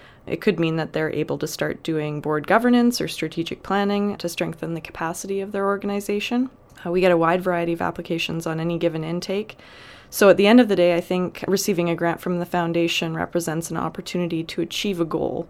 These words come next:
really, to strengthen community, whether it's internally or externally.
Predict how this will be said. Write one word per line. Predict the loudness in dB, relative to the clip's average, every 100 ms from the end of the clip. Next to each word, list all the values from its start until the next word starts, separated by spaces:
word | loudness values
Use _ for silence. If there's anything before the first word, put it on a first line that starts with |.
| -6
really, | -2 0 -2
to | -4 -6
strengthen | -2 -4 -4 -8
community, | -6 -6 -4 -4 -2
whether | -2 -2 -2
it's | -4 -4
internally | -6 -6 -6 -6 -6 -8
or | -8 -8
externally. | -10 -14 -14 -12 -10 -10 -12